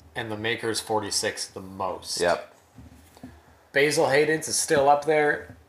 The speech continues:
Speaker 1: and of course, T C's always gonna hold my heart. But I think the Woodford Reserve or the Maker's Mark is gonna take the toss for me. The
Speaker 2: Yeah.
Speaker 1: one two.
Speaker 2: I think I liked Maker's and Woodford. Probably, uh, Traverse City and Woodford were my favorites, and then Maker's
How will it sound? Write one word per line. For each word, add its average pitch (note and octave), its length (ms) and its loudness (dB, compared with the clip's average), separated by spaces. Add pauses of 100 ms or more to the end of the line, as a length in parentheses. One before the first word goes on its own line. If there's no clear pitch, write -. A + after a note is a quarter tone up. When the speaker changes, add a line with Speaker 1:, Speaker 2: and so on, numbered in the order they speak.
Speaker 1:
and A2+ 140 -2
of G#2+ 120 -8
course, B2 320 0
T - 160 -10
C's G2+ 220 -8
always F#2+ 160 -2
gonna F#2+ 140 -6
hold G2+ 160 0
my F#2 80 -4
heart. F2+ 260 -2 (160)
But - 360 4 (180)
I A2+ 80 4
think G3+ 180 -2
the F3 80 2
Woodford C#3+ 380 2
Reserve C3 320 2
or D3+ 60 0
the A2+ 80 -2
Maker's A2 380 -4
Mark C3 280 4
is F#2+ 120 -8
gonna G#2+ 260 -6 (180)
take G#2+ 220 -6
the G#2 80 -10
toss B2 300 0
for G#2+ 100 -6
me. F#2 120 -10 (220)
The A2 80 -4
Speaker 2:
Yeah. G2+ 200 6
Speaker 1:
one F2 80 6
two. B2 220 -4 (140)
Speaker 2:
I - 80 2
think C3 220 4
I B2 280 10
liked A2+ 560 8
Maker's A#2+ 840 4
and G2 200 -4
Woodford. G#2+ 640 6 (420)
Probably, C#3+ 680 6 (720)
uh, G#2+ 260 10
Traverse C#3+ 380 6
City C#3 160 6
and A#2 160 6
Woodford A2+ 340 4
were A2 100 8
my G#2 140 6
favorites, G#2 560 6
and F#2+ 180 -2
then F#2 140 0
Maker's F#2+ 640 2